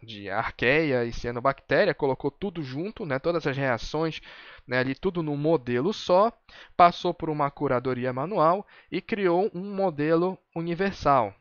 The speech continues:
né? Que aí é a partir desse seu modelo universal que você vai verificar se existem, né, se o seu organismo que você tá tentando fazer o modelo, né, se é,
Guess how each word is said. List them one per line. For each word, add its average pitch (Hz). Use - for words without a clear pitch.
né? 110
Que -
aí 131
é 131
a 139
partir 135
desse 220
seu -
modelo 165
universal 165
que 170
você 175
vai 175
verificar 180
se -
existem, 143
né, 123
se 131
o -
seu 190
organismo 156
que -
você 143
tá 123
tentando 120
fazer 113
o 117
modelo, 165
né, 139
se 175
é, 180